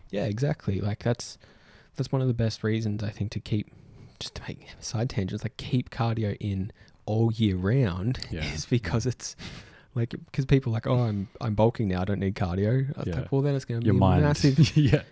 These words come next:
Speaker 1: yeah, massive shock to the system once you need to start dieting and start cardio again."
Speaker 2: Yeah.
Speaker 1: Like,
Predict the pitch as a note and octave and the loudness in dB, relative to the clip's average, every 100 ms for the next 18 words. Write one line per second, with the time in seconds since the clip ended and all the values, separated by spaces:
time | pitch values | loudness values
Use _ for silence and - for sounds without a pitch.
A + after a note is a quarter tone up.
0 | _ D#3+ A2+ C#3+ D#3+ E3 D3+ - D#3 - | _ 0 2 0 0 0 -2 -2 -4 -4
1 | A#2+ A2 C#3+ D#3+ A#2 G#2 A2 A2 - A2 | -4 -2 -2 -2 -4 -2 -2 -4 -4 -4
2 | G#2+ A2 - G#2+ G#2 G#2 G#2 G2 - F#2+ | -4 -4 -6 -6 -6 -6 -4 -4 -4 -2
3 | B2+ D3+ G2 - - F#2 F2 F2 E2+ F2 | 0 0 -4 -8 -4 -4 -2 -4 -4 -6
4 | E2 D#2+ G#2 D3+ - _ - E2+ - F#2 | -8 -8 -6 -6 -12 _ -14 -12 -12 -14
5 | - _ G#2+ | -18 _ -10